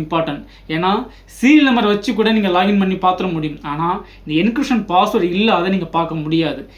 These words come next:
இது எங்க இருக்குன்னு பார்க்கலாம். just ரொம்ப சிம்பிள், உங்க டி வி ஆர் வழியா பார்க்க முடியும். எப்படின்னு பார்த்தோம்னா just இப்போதைக்கு உங்களுடைய டி வி ஆர்ல ரைட் கிளிக் பண்ணுங்க. ரைட் கிளிக் பண்ணிட்டு மெனுக்குள்ள போயிடுங்க. மெனுக்குள்ள போயிட்டு இங்க உங்களுடைய டி வி ஆரோட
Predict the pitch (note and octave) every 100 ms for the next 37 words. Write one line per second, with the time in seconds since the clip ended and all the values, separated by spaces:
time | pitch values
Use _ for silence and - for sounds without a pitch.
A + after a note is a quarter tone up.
0 | - D3+ E3 G3 F#3+ E3+ E3 D#3 G3+ G3+
1 | E3+ G#3 F3+ G#3 G3+ F#3+ - G#3 C#4+ -
2 | - - E3+ E3 B3 C4 A#3+ G3+ F3+ E3+
3 | F#3 F3+ E3+ D#3+ D3+ C#3 - D#3+ F3 F#3
4 | D#3+ D3+ F3 B3 - - - - - -
5 | - - E3+ - G#3 G3+ F3+ G3 C#4 -
6 | - - - - G3+ B3 B3 G3 D4 D4+
7 | D4+ A#3+ F3+ E3+ F#3+ - - - - D#3+
8 | G3 A#3 B3 G3 F#3+ E3+ F3 F#3 G3 G#3+
9 | - F#3 D#3+ G3+ F#3 B3 D4 G3 C#3 D#3
10 | C#3+ C3+ D#3+ F3+ G#3+ A3 F3+ F3+ D#3+ F#3
11 | F3 E3 F3 - - - - E3+ F3+ E3+
12 | C4 B3+ A#3+ G#3+ G3+